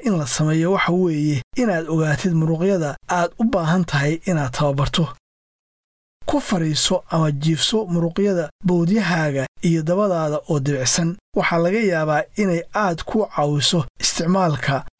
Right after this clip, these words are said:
muruqyada gacanta si aad u daawato muruqyadaada sagxadda misigta isla markay kor u kacayaan. Tuuji wareegga muruqyada ku wareegsan marinka dambe sidii aad isku dayayso inaad joojiso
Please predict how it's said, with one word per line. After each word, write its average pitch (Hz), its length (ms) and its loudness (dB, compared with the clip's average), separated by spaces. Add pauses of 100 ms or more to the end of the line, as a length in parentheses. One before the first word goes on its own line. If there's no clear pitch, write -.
muruqyada 170 600 0
gacanta 156 680 -2
si - 200 0
aad 165 280 0 (140)
u 240 60 2
daawato 143 540 0
muruqyadaada 165 680 2
sagxadda - 500 -2
misigta 151 440 0 (200)
isla 165 260 2
markay 180 340 0
kor - 260 -2 (100)
u - 60 -16
kacayaan. 147 600 -2 (1120)
Tuuji 269 380 2
wareegga 190 480 0
muruqyada 165 480 2
ku - 200 0
wareegsan 151 420 0
marinka 175 400 0
dambe 143 360 2 (180)
sidii 190 400 2 (120)
aad 170 200 0
isku - 280 0
dayayso 151 500 0 (180)
inaad 165 300 -2
joojiso 143 560 0